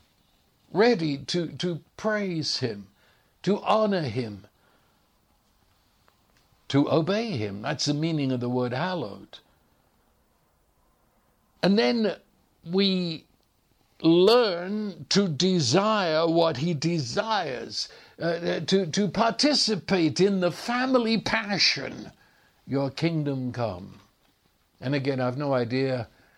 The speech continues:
what you might believe because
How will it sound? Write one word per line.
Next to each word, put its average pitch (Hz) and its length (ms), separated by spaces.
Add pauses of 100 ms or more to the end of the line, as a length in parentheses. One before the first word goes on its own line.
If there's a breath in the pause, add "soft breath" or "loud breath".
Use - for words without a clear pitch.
(720 soft breath)
what - 260
you 147 100
might 127 320
believe 123 520
because 113 640